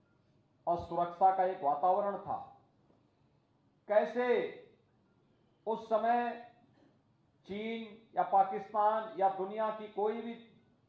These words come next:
ताकत भारत को जब भी देखता था और भारत के अंदर वह अतिक्रमण करता था,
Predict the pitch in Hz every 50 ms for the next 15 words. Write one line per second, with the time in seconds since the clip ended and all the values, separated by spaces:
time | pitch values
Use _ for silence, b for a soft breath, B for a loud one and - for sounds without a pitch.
0 | _ _ - - 214 - - 240 214 - - - - - - _ _ _ _ _
1 | _ _ _ _ _ _ _ - 165 180 190 208 208 208 202 - - - - 202
2 | 202 - 202 202 196 202 - 190 226 240 233 220 190 151 113 - - - - _
3 | _ _ _ _ - 104 107 - 175 185 196 196 - - 208 208 202 202 202 196
4 | 196 208 202 202 - 160 160 180 190 202 202 202 - - - 196 190 202 196 202
5 | 202 208 208 196 185 190 190 196 196 190 190 - - 180 185 190 202 214 214 -
6 | 214 202 190 - 196 190 175 160 156 127 - - - - - _